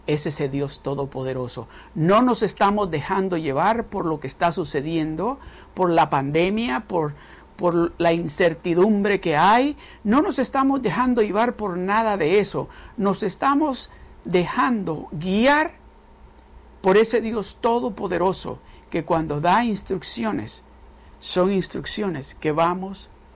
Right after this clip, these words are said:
y se va a cumplir lo que Él nos está diciendo que va a suceder. La gran mayoría de las personas siempre están buscando a los expertos. ¿Qué es lo que están haciendo los expertos? Y eso vamos a hacer nosotros.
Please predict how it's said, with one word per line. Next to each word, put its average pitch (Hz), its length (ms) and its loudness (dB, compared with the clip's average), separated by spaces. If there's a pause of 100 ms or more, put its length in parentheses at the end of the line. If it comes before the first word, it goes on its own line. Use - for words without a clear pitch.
(200)
y 175 80 2
se 170 160 2
va 190 260 4
a 202 200 2
cumplir 202 680 -2 (540)
lo 151 180 0
que 151 300 -2
Él 104 120 -6 (460)
nos 139 160 -8
está 143 180 -8
diciendo 135 460 -6
que 127 100 -8
va 120 120 -6
a 127 40 -6
suceder. 131 520 -2 (1900)
La 196 160 4
gran 320 280 4
mayoría 254 400 2
de 262 80 -2
las - 180 0
personas 233 500 -4
siempre 233 680 -2 (540)
están 233 340 2
buscando 226 580 0
a 175 60 2
los 156 220 -2
expertos. - 640 -6
¿Qué 285 140 -2
es 302 80 2
lo 294 120 0
que 247 100 -2
están 247 240 -2
haciendo 233 340 -2
los 170 140 -2
expertos? 240 840 -2 (560)
Y 170 140 2
eso 196 220 2
vamos 160 200 -2
a 143 40 -4
hacer 120 240 -8
nosotros. - 640 -14